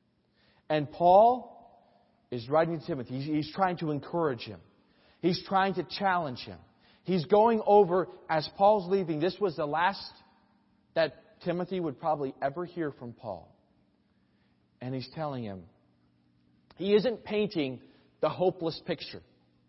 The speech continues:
that I painted in the beginning in the introduction, where, "Timothy, I know it's gonna be rough, and I know it's gonna feel like you're all alone." He's saying,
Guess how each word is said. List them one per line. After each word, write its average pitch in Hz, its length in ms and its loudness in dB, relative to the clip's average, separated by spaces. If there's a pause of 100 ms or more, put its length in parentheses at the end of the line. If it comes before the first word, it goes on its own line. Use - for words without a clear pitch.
(180)
that 131 120 0
I 131 80 2
painted 127 400 -6
in 117 140 -6
the 113 60 -6
beginning 113 360 -6
in 101 120 -8
the 104 100 -10
introduction, 104 580 -8 (640)
where, 143 340 4 (280)
"Timothy, 202 460 0
I 202 100 2
know 220 280 4
it's 214 120 -2
gonna 202 240 -6
be 190 160 -4
rough, 170 320 -2 (680)
and 202 140 -2
I 190 80 2
know 226 340 0 (160)
it's 196 160 -6
gonna 202 160 -2
feel 226 180 -2
like 185 180 0
you're 196 120 -2
all 185 200 4
alone." 170 180 -2
He's 156 140 -12
saying, 131 200 -10